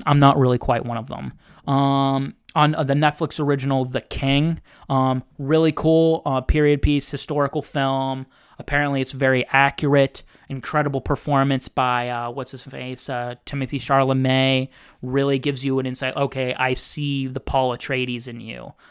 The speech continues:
He's gonna be Paul Atreides in the new Dune film, D-, Denis Villeneuve's Dune film that's hopefully gonna come out at the end of this year. I fucking hope it is. I mean, with the coronavirus delaying all these productions and all these video games and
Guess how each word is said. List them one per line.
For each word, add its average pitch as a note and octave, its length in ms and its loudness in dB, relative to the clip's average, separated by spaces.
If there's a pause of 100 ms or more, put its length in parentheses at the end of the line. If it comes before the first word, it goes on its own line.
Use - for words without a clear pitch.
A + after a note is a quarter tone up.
(100)
He's C3 240 -4
gonna B2+ 160 -2
be B2 100 -2
Paul A#2+ 300 -2
Atreides A#2 380 -6
in A#2+ 80 -8
the A#2 60 -6
new A#2 200 -6
Dune B2 380 -6
film, B2 380 -4
D-, C3 240 -6
Denis B2 300 -6
Villeneuve's A#2 400 -8
Dune B2+ 220 -4
film B2 180 -6
that's A2+ 180 -12
hopefully C3+ 540 0
gonna C3+ 160 0
come C#3 220 -6
out C3 140 -2
at C3 100 -10
the C#3 100 -2
end C3+ 100 -4
of C3+ 60 -4
this C3 180 -8
year. C#3 280 -2 (340)
I C3 80 -8
fucking A#2+ 400 -4
hope A#2+ 240 -2
it A#2+ 80 0
is. A#2 380 -2
I C3 100 -6
mean, B2+ 380 -8
with C3+ 180 -6
the C3+ 60 -6
coronavirus A#2+ 960 0 (340)
delaying B2 440 -2
all B2+ 260 2
these B2+ 180 0
productions B2 560 -4
and A#2+ 180 -10
all B2+ 200 -2
these B2 180 -4
video B2 280 -2
games A#2+ 280 -6
and A#2+ 80 -16